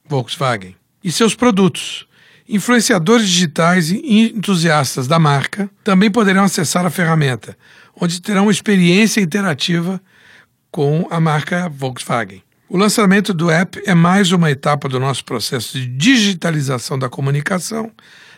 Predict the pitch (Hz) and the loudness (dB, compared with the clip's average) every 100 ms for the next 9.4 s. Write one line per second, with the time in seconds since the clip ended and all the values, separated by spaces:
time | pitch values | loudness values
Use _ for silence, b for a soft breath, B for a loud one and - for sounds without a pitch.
0 | 180 139 135 127 139 127 120 139 175 165 | -8 -4 -4 -6 -6 -4 -2 0 2 4
1 | 208 220 B B B B - 196 226 214 | 4 4 B B B B -6 0 2 4
2 | 180 180 175 202 185 175 160 160 160 175 | 4 4 0 2 2 2 2 0 0 -2
3 | 156 - 156 147 143 - b b b 135 | -4 -2 0 -2 -2 -6 b b b -2
4 | 170 185 147 131 135 160 170 208 202 - | 0 2 2 0 2 4 4 4 2 -2
5 | 170 160 151 139 143 147 _ - 135 135 | -2 -2 -2 -2 -2 -2 _ -6 -6 -4
6 | 131 113 95 92 - _ - 151 151 151 | -4 -4 -6 -12 -20 _ -6 -2 0 0
7 | - 165 135 123 123 - 185 151 170 156 | 0 -2 0 0 -2 -4 -2 0 2 0
8 | 165 139 123 - 165 143 135 120 143 147 | -2 -2 -4 -4 -4 -2 -4 -4 -2 -2
9 | 160 - 196 | 0 0 0